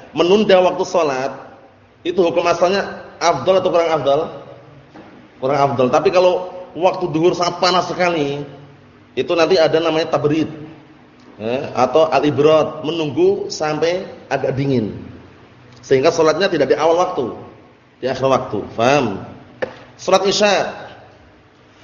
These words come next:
Sholat Isya para ulama menyebutkan afdalnya di akhir waktu. Tapi kalau kaum muslimin manusia khawatir ngantuk, nanti ketiduran, nggak sempat bangun,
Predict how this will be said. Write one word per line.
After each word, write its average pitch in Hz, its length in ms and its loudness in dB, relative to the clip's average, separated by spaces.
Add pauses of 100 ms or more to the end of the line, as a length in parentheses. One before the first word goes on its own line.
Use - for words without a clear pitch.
(120)
Sholat 196 320 2
Isya 214 400 2
para 190 160 4
ulama 185 400 2
menyebutkan 196 560 -2
afdalnya 160 400 0
di 175 80 0
akhir 143 240 2
waktu. 131 320 0 (1400)
Tapi 165 320 4
kalau 190 640 2 (240)
kaum 185 240 2
muslimin 180 480 -2
manusia 180 480 -2
khawatir 165 320 2
ngantuk, 139 1040 2
nanti 139 240 -2
ketiduran, 135 880 0
nggak 123 160 0
sempat 135 240 -2
bangun, 139 560 2